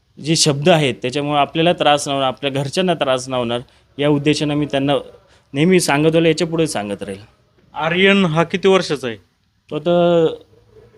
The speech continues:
Speaker 1: अ, आपलं जैन कॉलेजला सर, आता तो, अ, डिप्लोमा कोर्स करतोय सर.
Speaker 2: किती वर्षाचा आहे?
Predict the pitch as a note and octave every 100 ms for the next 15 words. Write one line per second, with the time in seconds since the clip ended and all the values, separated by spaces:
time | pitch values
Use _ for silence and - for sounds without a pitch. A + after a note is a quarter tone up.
0 | _ - _ G#2 G#2 G#2+ G#2 F#2+ G2 G2+
1 | F2+ F#2+ A2 - E3+ F#3+ F3 E3 D#3+ D#3+
2 | D#3 C#3+ C#3 C3+ D3 C3+ B2 F2 - G1+
3 | G2+ A2 G#2 F2+ - _ _ _ D3 D3
4 | D#3 D#3 C3+ A#2+ - G2 F#2+ F2+ - -
5 | - F#3 G#3+ G3+ F3+ B2+ A2